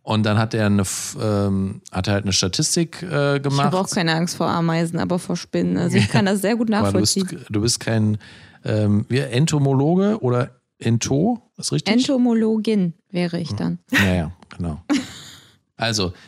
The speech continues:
Speaker 1: der hat dann eine Statistik, äh, rausgebracht und hat seine, ähm, Kollegen befragt, äh, nach deren Ängsten,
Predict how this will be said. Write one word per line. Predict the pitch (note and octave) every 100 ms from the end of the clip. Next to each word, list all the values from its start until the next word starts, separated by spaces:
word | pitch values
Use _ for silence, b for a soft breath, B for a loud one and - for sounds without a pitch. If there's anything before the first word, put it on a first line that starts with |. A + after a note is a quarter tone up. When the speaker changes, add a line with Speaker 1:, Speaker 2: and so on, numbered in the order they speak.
| _
Speaker 1:
der | - G#2+
hat | A2+
dann | G#2+
eine | G2
Statistik, | - G2+ D3+ - F#3 -
äh, | E3+ D#3+
rausgebracht | D3+ D#3+ E3+ E3 D#3 E3 G3 -
und | A#2+
hat | A#2+ A#2+
seine, | A#2 A2 G#2+ G#2 G#2 - G#2
ähm, | G2+ G2
Kollegen | G2 G#2 A2+ C3 C3+
befragt, | A2+ F#2+ - G2+ C#3 F3+ -
äh, | - G#2
nach | G#2 G#2+ -
deren | G#2+ F#2+
Ängsten, | F2+ B2+ D3 - E3+